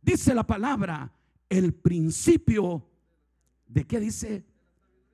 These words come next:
De la sabiduría, de la inteligencia,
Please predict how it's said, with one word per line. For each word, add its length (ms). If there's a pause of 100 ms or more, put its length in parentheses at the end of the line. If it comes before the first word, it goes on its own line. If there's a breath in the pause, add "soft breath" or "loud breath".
(300)
De 60
la 80
sabiduría, 680 (1700)
de 100
la 60
inteligencia, 1160